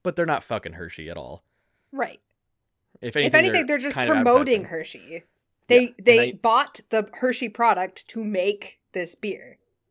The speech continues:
Speaker 1: Yes.
Speaker 2: So
Speaker 1: Yeah.
Speaker 2: they've already given Hershey money. And now
Speaker 1: Yeah.
Speaker 2: they're just promoting Hershey with their beer.
Speaker 1: And I, and I see what Hershey's trying to do in setting a precedent for trademark usage. You know what I mean? If they let one person through,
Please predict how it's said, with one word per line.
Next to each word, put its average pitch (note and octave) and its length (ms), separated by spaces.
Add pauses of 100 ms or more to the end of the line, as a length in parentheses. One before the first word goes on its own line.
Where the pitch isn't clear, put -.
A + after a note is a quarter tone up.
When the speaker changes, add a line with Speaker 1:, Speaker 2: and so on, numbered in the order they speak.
(180)
Speaker 1:
Yes. - 400 (580)
Speaker 2:
So - 120
Speaker 1:
Yeah. A3+ 40
Speaker 2:
they've A#3+ 180
already D4 260
given G3+ 260
Hershey D3+ 280
money. - 380 (280)
And F#3+ 80
now A3 80
Speaker 1:
Yeah. - 60
Speaker 2:
they're C#4+ 100
just B3+ 180
promoting F#3+ 420
Hershey D#3+ 560
with E3 220
their D#3 180
beer. C#3 260 (560)
Speaker 1:
And C3 120
I, B2 140
and D#3+ 100
I C#3+ 80
see F#3 180
what E3 140
Hershey's G3 420
trying A#2 240
to - 100
do A2 380 (240)
in A#2 260
setting B2+ 340
a A2 40
precedent A2 580 (220)
for - 180
trademark C3+ 460
usage. C3+ 560
You D3 80
know C#3+ 60
what C#3+ 100
I C#3+ 40
mean? C#3 140
If C3 80
they B2+ 100
let B2 160
one A#2+ 160
person A#2+ 340
through, A2+ 380